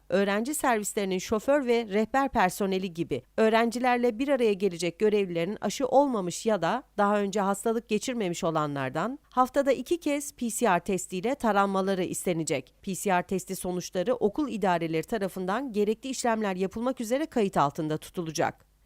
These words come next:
Eğitim Birsen Genel Sekreteri Latif Selvi bu durumun okul yönetimlerine ek bir sorumluluk getireceğini ifade ederek, okullarda kaos yaşanmasından endişe ettiklerini ifade etti.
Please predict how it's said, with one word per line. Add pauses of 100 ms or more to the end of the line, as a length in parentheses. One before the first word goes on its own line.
(160)
Eğitim
Birsen
Genel
Sekreteri
Latif
Selvi
bu
durumun
okul
yönetimlerine
ek
bir
sorumluluk
getireceğini
ifade
ederek, (240)
okullarda
kaos
yaşanmasından
endişe
ettiklerini
ifade
etti.